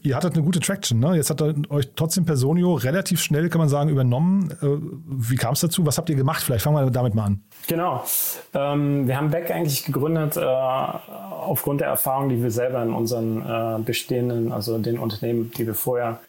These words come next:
Speaker 2: aufgebaut hatten oder in denen wir gearbeitet hatten, äh, gemacht haben. Und zwar, äh, umso größer die Unternehmung wird oder umso schneller man wächst, umso mehr, äh, nerven in Anführungsstrichen diese internen Prozesse,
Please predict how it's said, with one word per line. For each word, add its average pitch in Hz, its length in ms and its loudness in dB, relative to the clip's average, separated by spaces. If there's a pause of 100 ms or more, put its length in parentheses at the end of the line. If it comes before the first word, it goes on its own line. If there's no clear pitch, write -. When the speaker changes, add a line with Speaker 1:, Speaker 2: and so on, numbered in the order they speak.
(240)
Speaker 2:
aufgebaut 120 480 0
hatten 120 200 -2
oder 110 200 0
in 113 120 0
denen 113 180 0
wir 113 80 -2
gearbeitet 110 460 -2
hatten, 107 280 -6 (440)
äh, 107 180 0
gemacht 120 380 -2
haben. 123 480 0
Und 113 160 0
zwar, 117 640 -2
äh, 117 340 -4
umso 120 220 0
größer 127 720 -2 (540)
die 127 160 2
Unternehmung 117 560 0
wird 139 180 -2
oder 120 160 0
umso 117 260 -2
schneller 127 360 0
man 117 180 0
wächst, - 420 -4 (300)
umso 120 360 2
mehr, 123 800 -2
äh, - 20 -2
nerven 123 500 0
in 110 60 0
Anführungsstrichen 113 840 -2
diese 113 200 0
internen 117 760 -2
Prozesse, 117 720 -2